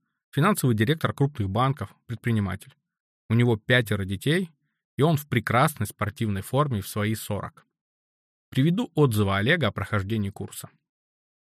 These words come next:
Встреча с Икс десять Academy состоялась в особенный период моей жизни, когда я находился на перевале в середине пути. Точнее, как мне хотелось верить, завершал прохождение этого перевала.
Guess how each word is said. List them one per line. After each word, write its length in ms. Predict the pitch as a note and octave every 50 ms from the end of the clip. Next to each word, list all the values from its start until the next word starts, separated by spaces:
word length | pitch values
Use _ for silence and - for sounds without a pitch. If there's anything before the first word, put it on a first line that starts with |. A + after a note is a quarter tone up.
| _ _ _ _ _ _ _ _ _ _
Встреча 420 | _ - - D3 F3+ G#3+ - -
с 100 | A2+ -
Икс 140 | - G#2 -
десять 280 | - C3+ A#2 G#2+ - -
Academy 480 | - - A3 B3 G#3+ G3 E3 C#3+ B2 - _ _ _ _
состоялась 580 | - - E3 D3 - D#3 F#3 G3+ E3 B2+ - - _
в 60 | - A#2+
особенный 500 | A2+ - - D#3+ F3+ F3+ D#3 B2 A2+ G#2+
период 360 | - - A2 B2 C#3+ C3+ -
моей 180 | A2+ G#2 G#2
жизни, 360 | G2+ G2 A2 G2+ - - - - _ _ _ _ _ _ _ _
когда 220 | _ - B2+ D#3
я 80 | F#3+ E3
находился 580 | B2+ A#2 - - A2+ A2+ C3+ F3+ F3 - - A2
на 100 | G#2 G#2
перевале 480 | - A#2 G#2+ G#2+ A2 C3+ D#3 D3+ A#2
в 60 | G#2
середине 440 | - - A2 G2 G2+ G#2 A#2 A#2+ A2
пути. 360 | G#2+ - G#2 - - - G#2 _ _ _ _ _ _ _ _ _
Точнее, 380 | - B2 A2+ - - E3 D#3+ C#3
как 220 | D3 A#2+ A2+ -
мне 280 | B2 B2 B2+ C3 A#2+ G2+
хотелось 460 | - - G#2 - - G2 F#2+ - -
верить, 420 | - A#2+ B2 A2 E2+ F2 _ - _ -
завершал 560 | G#2+ G#2+ G#2+ G#2 G#2 G2 - - C#3+ D#3 D3+
прохождение 680 | - - G2+ - - G#2+ G2 F#2+ G2+ A#2+ B2 A2+ G#2 G2
этого 260 | F#2 - G2+ G2 F#2+
перевала. 480 | _ G2+ G2 F#2+ F#2 F#2 F2+ F2+ -